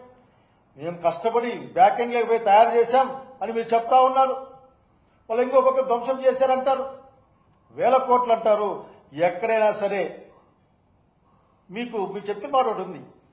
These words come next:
ఇందులో ఏంటంటే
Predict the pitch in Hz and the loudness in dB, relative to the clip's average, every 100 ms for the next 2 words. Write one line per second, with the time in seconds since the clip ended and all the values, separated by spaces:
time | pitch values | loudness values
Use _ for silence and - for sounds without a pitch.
0 | _ _ _ _ _ _ _ _ _ _ | _ _ _ _ _ _ _ _ _ _
1 | _ _ _ _ 160 196 214 - 175 165 | _ _ _ _ -12 -4 -2 -2 0 -2
2 | 156 147 - | -2 -8 -16